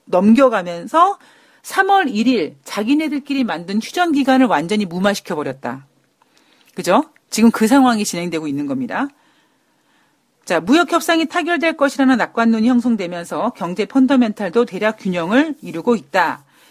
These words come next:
하, 음, 이 주식시장이 조금만 좋아지면 이렇게 정신나간 소리도 하고 앉아 있습니다. 자, 자, 무역 협상이 타결되면 성장에 대한 우려가 줄어들면서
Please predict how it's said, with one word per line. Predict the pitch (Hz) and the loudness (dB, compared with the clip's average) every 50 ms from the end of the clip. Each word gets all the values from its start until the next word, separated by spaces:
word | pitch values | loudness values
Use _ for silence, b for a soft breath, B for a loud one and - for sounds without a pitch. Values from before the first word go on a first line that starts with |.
| B B B B B B | B B B B B B
하, | B B B B B B B B B B B B B B | B B B B B B B B B B B B B B
음, | 202 226 226 220 - _ | -12 -12 -12 -12 -12 _
이 | 233 247 - | -10 -10 -10
주식시장이 | - - 233 - 302 254 - 311 294 294 294 | -10 -10 -6 -6 -6 -4 0 0 2 2 0
조금만 | - - - - - 320 320 320 311 | -2 -8 -16 -8 -4 0 2 2 2
좋아지면 | 247 262 269 277 277 247 277 | 2 2 2 2 4 6 4
이렇게 | 262 240 254 | 4 4 2
정신나간 | - - 226 233 277 285 277 262 262 | 0 0 2 4 4 4 4 4 2
소리도 | - 285 294 262 294 | 0 0 -2 -2 0
하고 | 294 269 277 | 0 0 0
앉아 | 214 196 - | 0 -2 -4
있습니다. | 226 - - 233 208 - 185 180 | -8 -8 -6 -8 -8 -6 -8 -12
자, | - - - - - B B B B B B | -12 -14 -16 -18 -18 B B B B B B
자, | B 254 247 | B 0 0
무역 | 214 226 285 330 349 - | 0 0 -2 -2 -2 -2
협상이 | - 330 - - 339 320 320 320 | -4 -6 -4 -2 0 0 0 0
타결되면 | 320 330 330 320 339 320 269 311 302 302 | -2 -2 -2 -2 -2 -2 0 0 0 0
성장에 | 294 349 349 339 294 349 339 330 311 | 0 0 -2 0 0 0 0 0 0
대한 | 247 285 277 | 2 2 4
우려가 | 254 220 226 247 233 233 | 4 4 2 0 0 -2
줄어들면서 | 233 - - 220 202 202 196 196 185 180 - 175 196 269 | -2 -4 -4 -6 -4 -4 -6 -6 -8 -6 -4 -2 -2 -2